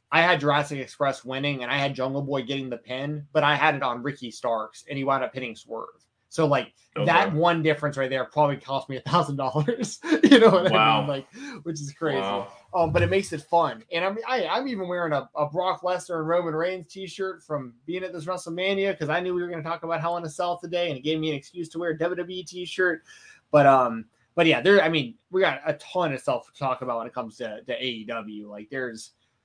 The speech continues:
Speaker 1: I mean, we could easily do a full show on just that, but we, we do wanna give away a Wrestle Rumble entry, and we do wanna talk some W W E 'cause we know there are some people in here who like hearing us talk about it. And one, one last thing I'll say before we get into all this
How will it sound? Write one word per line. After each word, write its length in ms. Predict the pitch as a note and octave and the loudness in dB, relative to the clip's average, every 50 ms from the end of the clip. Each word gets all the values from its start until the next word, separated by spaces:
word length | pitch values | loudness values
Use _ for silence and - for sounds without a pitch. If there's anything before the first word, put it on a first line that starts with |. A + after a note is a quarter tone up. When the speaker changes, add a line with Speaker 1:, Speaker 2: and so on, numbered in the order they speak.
| _ _ _ _ | _ _ _ _
Speaker 1:
I 60 | - | -12
mean, 240 | A2+ A2 G2+ F#2+ F#2+ - _ - | -10 -10 -10 -10 -14 -16 _ -8
we 80 | D3 D#3 | -2 2
could 100 | F3 D#3+ | 4 4
easily 280 | D#3+ E3 D3 D3 C#3+ | 4 4 4 2 0
do 120 | C3 C3 B2+ | 0 -2 -2
a 80 | A#2+ | -4
full 180 | - - B2+ B2 | -4 -6 -6 -6
show 260 | - - C3 B2 A#2 | -4 -2 -2 -2 -2
on 120 | A2 A2 | -2 -4
just 260 | G#2+ A#2+ A#2 A2+ - - | -4 -6 -6 -6 -4 -2
that, 280 | C3 B2 A#2 A2+ G#2+ - | 0 0 0 -2 -4 -6
but 160 | A#2+ A2+ A2 | -8 -8 -6
we, 220 | C3 C3 B2 A2+ - | -6 -6 -6 -6 -6
we 60 | F#3+ G3+ | 0 4
do 140 | A3 C4+ | 4 6
wanna 220 | B3 A3+ G#3+ G3 F3+ | 8 8 6 6 4
give 140 | E3+ E3+ E3+ | 2 2 4
away 160 | E3+ E3 D#3 | 4 4 4
a 40 | C#3+ | 4
Wrestle 320 | C#3 C#3 C3 - D3 D3 | 2 0 -2 -2 -2 -2
Rumble 220 | C#3 B2+ B2+ C3 | -2 -2 -2 -2
entry, 260 | C3+ C3 - - C#3 C3 | -2 -2 -4 -6 -8 -6
and 80 | B2 | -6
we 60 | B2 | -4
do 100 | C3 D#3 | -2 -2
wanna 160 | E3 E3 D3 C#3+ | 0 0 -2 -2
talk 300 | C#3 C3+ C3+ C3+ - - | 0 0 0 0 0 -2
some 180 | - C#3+ C3 B2 | -4 -6 -4 -2
W 240 | C3+ C3 C3 B2+ | -2 -2 -2 -4
W 180 | B2 A#2 A#2+ B2 B2+ | -4 -4 -6 -6 -8
E 40 | A#2 | -8
'cause 100 | - A#2+ | -8 -8
we 120 | B2+ C#3+ | -4 -2
know 140 | D3 D#3 D3+ | 0 2 2
there 140 | C#3+ C#3 C3 | 2 2 4
are 300 | B2+ B2+ B2 B2 A#2 - _ _ _ _ _ | 4 4 4 2 -2 -6 _ _ _ _ _
some 140 | _ D3+ C3+ | _ -8 -4
people 300 | C3+ C#3 C#3 B2+ C3 B2+ | -4 -4 -4 -4 -6 -6
in 60 | A#2+ | -4
here 160 | A#2+ B2 A#2+ | -4 -6 -4
who 80 | A#2+ B2 | -4 -4
like 240 | A#2+ A#2+ A#2+ A#2 - | -2 -2 -4 -4 -6
hearing 240 | - A#2+ A#2 A2 A2+ | -8 -8 -6 -6 -6
us 140 | A2 - | -8 -6
talk 240 | - A#2+ A2 G#2+ - | -6 -6 -6 -6 -6
about 280 | A2+ G#2+ A2+ A2+ A2+ A#2+ | -8 -4 -2 -2 -2 -2
it. 80 | B2 - _ - - - _ | -6 -8 _ -20 -20 -12 _
And 260 | - E3+ E3 D#3+ D3 D3+ | -2 0 0 0 2 2
one, 140 | F#3 F#3 | 0 2
one 140 | F#3 G#3 G#3+ | 2 2 2
last 220 | G#3 G3+ F3+ - - | 4 4 2 2 0
thing 120 | F3 D#3+ | 0 0
I'll 80 | D3+ D3 | 0 0
say 160 | - D#3 D3+ | 0 0 -2
before 240 | C3+ B2+ - C#3 C#3 | -2 -4 -6 -6 -4
we 80 | C3+ | -4
get 120 | C3 C3+ D3 | -2 -2 -2
into 200 | D#3+ D#3 C#3+ A#2 | -2 0 0 2
all 180 | A#2 A#2+ A#2 | 2 2 0
this 300 | A2+ B2 C3 C3 - - | 0 -2 -4 -4 -8 -14